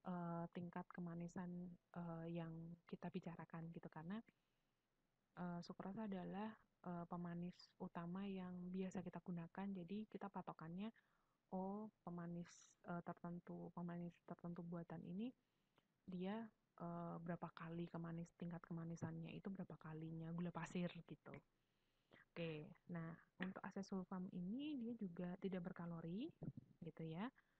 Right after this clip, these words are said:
Kemudian dia juga berbahaya bagi penderita fenilketonuria gitu. Kemudian,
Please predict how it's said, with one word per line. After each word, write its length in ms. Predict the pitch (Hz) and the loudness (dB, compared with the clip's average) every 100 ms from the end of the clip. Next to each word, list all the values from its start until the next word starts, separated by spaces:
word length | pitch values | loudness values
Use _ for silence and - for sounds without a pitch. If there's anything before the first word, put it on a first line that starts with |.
| _ _ - | _ _ 2
Kemudian 800 | 180 185 180 185 202 226 226 233 | 4 4 4 4 4 4 4 4
dia 120 | 190 226 | 2 4
juga 160 | 226 190 | 4 4
berbahaya 480 | 180 175 170 175 | 4 6 6 4
bagi 240 | 202 196 180 - _ - | 4 2 0 -4 _ 2
penderita 480 | 196 185 180 180 180 | 4 4 2 2 -2
fenilketonuria 960 | 180 175 175 175 175 175 175 165 165 220 311 _ _ _ - | 0 0 2 0 2 2 4 4 4 2 -2 _ _ _ -12
gitu. 320 | 160 185 254 - _ _ _ _ - 185 | -8 -4 -6 -6 _ _ _ _ -4 0
Kemudian, 960 | 180 180 180 180 175 190 233 254 254 | 2 2 2 0 0 2 2 0 0